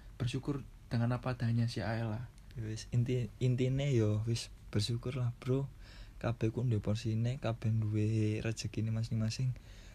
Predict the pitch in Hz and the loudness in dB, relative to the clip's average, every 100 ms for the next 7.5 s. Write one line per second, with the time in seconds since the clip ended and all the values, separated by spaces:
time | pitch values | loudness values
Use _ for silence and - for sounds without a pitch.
0 | - 110 107 107 113 113 107 - 104 - | -4 -2 2 0 2 2 2 0 -2 0
1 | 107 104 101 - - - - - 107 104 | 2 2 0 -4 -12 -18 -18 -2 2 4
2 | 107 113 - - - - - - - - | 2 0 -2 -4 -6 -12 -14 -6 -4 -4
3 | - - - 117 127 143 147 123 107 110 | -6 -8 -2 2 4 6 6 4 4 6
4 | 123 165 - - - - - 107 104 117 | 4 4 -2 -16 -16 -6 2 4 4 2
5 | 113 104 113 - 113 110 104 95 - - | 0 2 2 2 2 4 4 4 0 -4
6 | - - - - - - - 113 113 127 | -12 -16 -16 -16 -16 -16 -6 -2 0 0
7 | 123 - 123 127 | -2 -2 0 0